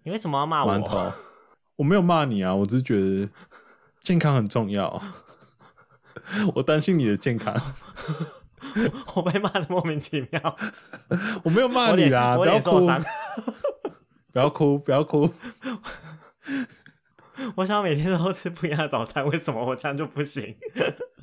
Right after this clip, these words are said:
Speaker 2: 你可以啊，但是如果你一天吃，礼拜一吃锅贴，礼拜二吃饭团，
Speaker 1: 还被说我有事吗？我不行吗？
Speaker 2: 礼拜三吃什么？水煎包吗？
Speaker 1: 小笼汤包啊。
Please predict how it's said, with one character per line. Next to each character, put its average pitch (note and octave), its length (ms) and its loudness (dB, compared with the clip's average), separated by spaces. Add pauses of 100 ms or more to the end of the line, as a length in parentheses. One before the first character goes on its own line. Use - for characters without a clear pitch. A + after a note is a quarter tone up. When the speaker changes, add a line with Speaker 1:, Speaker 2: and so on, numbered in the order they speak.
(340)
Speaker 2:
你 D3 100 2
可 F3 260 4
以 G#3+ 60 6
啊， F#3 160 4
但 G3 100 4
是 G#3+ 280 4 (100)
如 E3+ 100 2
果 G3+ 120 6
你 E3+ 120 4
一 E3 120 4
天 F3+ 180 4
吃， - 200 -4
礼 D3 60 0
拜 E3+ 200 4
一 F3 40 4
吃 E3+ 200 0
锅 D3+ 260 2
贴， C#3+ 420 2 (360)
礼 A#2+ 60 -4
拜 D#3 100 2
二 E3+ 160 6
吃 E3 100 0 (180)
饭 - 140 6
团， - 0 -
Speaker 1:
还 - 0 -
被 G3 80 6
说 - 0 -
我 - 0 -
有 - 0 -
事 - 100 2
吗？ C3 140 6 (260)
我 E3+ 100 2
不 E3 180 -4
行 A2+ 460 -4
吗？ D3+ 140 -2 (880)
Speaker 2:
礼 D3 100 2
拜 G#3 140 6
三 G#3 240 4
吃 F3+ 220 4
什 E3+ 80 6
么？ A#2+ 400 4
水 A#2 220 2
煎 C#3 220 4
包 C#3 240 0
吗？ C#3 280 2 (1200)
Speaker 1:
小 A#2+ 160 -4
笼 B2+ 120 0
汤 C#3+ 220 -2
包 D3 100 0
啊。 D3+ 360 -2